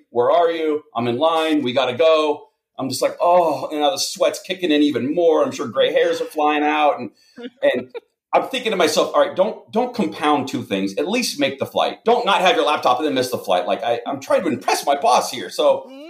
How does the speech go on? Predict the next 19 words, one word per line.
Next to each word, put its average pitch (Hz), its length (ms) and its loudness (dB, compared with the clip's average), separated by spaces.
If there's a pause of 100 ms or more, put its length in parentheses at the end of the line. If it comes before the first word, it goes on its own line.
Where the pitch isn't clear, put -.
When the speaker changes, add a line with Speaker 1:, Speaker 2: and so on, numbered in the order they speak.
(100)
Speaker 1:
I - 60 -4
give 247 140 2
him 220 120 -2
my 185 140 0
information. 127 420 -4
I 117 40 -2
go 151 140 0
back 147 200 2
to 110 260 -4
the 117 140 0
line. 101 340 2
I 107 80 0
got, 95 180 -2
I'm 117 120 -6
just 120 180 -12
feeling 160 180 -2
like 123 140 -6
an 120 100 -20
idiot. 92 380 -6